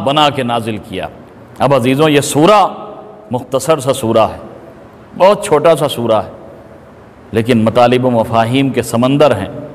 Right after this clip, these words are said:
जो इस मुख्तसर से सूरे में पोशीदा हैं। तारीख़ कहती है कि जिस दौर में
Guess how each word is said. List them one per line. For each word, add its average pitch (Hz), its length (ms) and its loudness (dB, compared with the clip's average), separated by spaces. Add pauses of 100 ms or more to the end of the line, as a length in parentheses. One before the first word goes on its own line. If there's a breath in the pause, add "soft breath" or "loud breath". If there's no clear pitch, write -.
(920)
जो 107 120 0
इस 131 200 -4
मुख्तसर 170 540 2
से - 200 -4
सूरे 156 460 2
में 123 180 -2
पोशीदा 104 480 -2
हैं। - 220 -12 (720)
तारीख़ 320 520 4
कहती 175 340 0
है 104 140 -12 (1600)
कि 277 120 4
जिस 226 320 2
दौर 226 300 4
में 151 200 -6